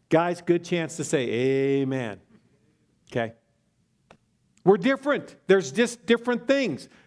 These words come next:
Come back to our culture. We're trying to make everybody look and be and act and all the same. There's just some insidiousness to that plan. I'm okay with being a man. My wife is okay being a woman. We're okay being physically different.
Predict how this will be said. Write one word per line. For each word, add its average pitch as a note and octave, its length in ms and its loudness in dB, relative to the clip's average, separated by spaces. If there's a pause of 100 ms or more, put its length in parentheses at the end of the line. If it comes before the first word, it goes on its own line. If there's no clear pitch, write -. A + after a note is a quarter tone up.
(140)
Come G#3+ 180 2
back A#3 260 -2
to A#3 60 2
our A3+ 100 2
culture. B3 420 0
We're G3+ 120 2
trying A#3 300 -2
to G#3+ 60 0
make G#3 260 0
everybody G#3+ 500 0
look A3 300 2
and D#3+ 140 -4
be G#3+ 180 2
and F#3 100 0
act G#3 260 -6
and C#3+ 160 -6 (120)
all G#3 180 2
the A#3 100 -2
same. B3+ 480 -4 (500)
There's F3 200 0
just A3+ 180 -2
some F#3 160 -2
insidiousness F3+ 800 0
to D#3+ 160 0
that C#3+ 280 -4
plan. G#3+ 460 -4 (540)
I'm G#3+ 220 0
okay B3+ 640 0
with D#3+ 220 -2
being F3+ 200 2
a F#3 40 -4
man. F3+ 380 -4 (240)
My F3+ 140 2
wife A#3 320 -2
is G#3+ 140 0
okay A3+ 360 0
being F#3+ 240 -2
a G3 60 0
woman. F#3+ 300 -2 (200)
We're G#3 240 2
okay C4+ 400 0
being F#3 260 0
physically F3+ 520 0
different. C#3+ 380 -4